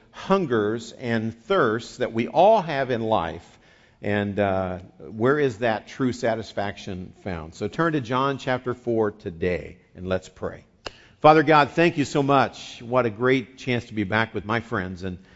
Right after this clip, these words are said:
to be in your word. Thank you for, uh, the revelation of Jesus.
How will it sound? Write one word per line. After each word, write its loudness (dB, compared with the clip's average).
to -12
be 2
in 0
your 0
word. 0
Thank -8
you -2
for, -4
uh, -10
the -2
revelation 2
of -10
Jesus. -12